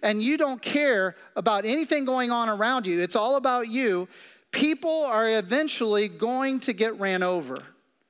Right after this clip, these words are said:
And people are going to get hurt. And when that happens, they begin to get defensive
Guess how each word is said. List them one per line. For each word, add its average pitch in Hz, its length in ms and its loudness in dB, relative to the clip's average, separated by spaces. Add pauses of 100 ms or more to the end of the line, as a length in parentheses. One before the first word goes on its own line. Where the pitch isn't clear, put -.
(640)
And 208 220 0
people 294 300 0
are 269 140 4
going 262 340 -2
to 240 60 0
get 233 220 2
hurt. 202 420 0 (220)
And 220 200 2
when 220 240 0
that 320 300 2
happens, 233 760 0 (480)
they 254 180 4
begin 262 400 0
to 247 60 0
get 226 220 2
defensive 214 760 0